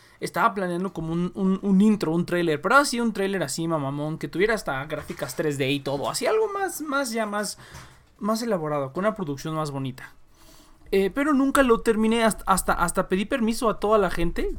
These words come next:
que, que hicieron los, que hicieron los programas aquí. A todos los, los exmiembros de la radio de Mamut. Les pedí permiso a todos y los invitados que hemos tenido, que hemos tenido a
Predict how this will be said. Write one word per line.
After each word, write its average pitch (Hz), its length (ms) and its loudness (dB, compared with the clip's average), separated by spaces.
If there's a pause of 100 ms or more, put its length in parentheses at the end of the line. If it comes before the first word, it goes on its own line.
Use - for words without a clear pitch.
que, 147 440 0
que 143 80 -6
hicieron 156 400 -2
los, 147 260 -4
que 147 120 -8
hicieron 165 340 0
los 151 100 -4
programas 147 480 -4
aquí. - 280 -8 (760)
A - 120 0
todos 190 200 2
los, 160 360 -2
los 156 240 -2
exmiembros 175 560 0
de 170 80 0
la 147 100 0
radio 151 400 0
de 156 100 2
Mamut. 143 440 -6 (240)
Les 175 240 -4
pedí 175 240 -4
permiso 196 340 0
a 196 60 0
todos 180 280 0
y 175 80 -4
los 180 220 2
invitados 170 480 0
que 185 80 -8
hemos 175 160 -4
tenido, 165 440 -8
que 175 80 -10
hemos 160 200 -6
tenido 160 440 -6
a 139 220 -8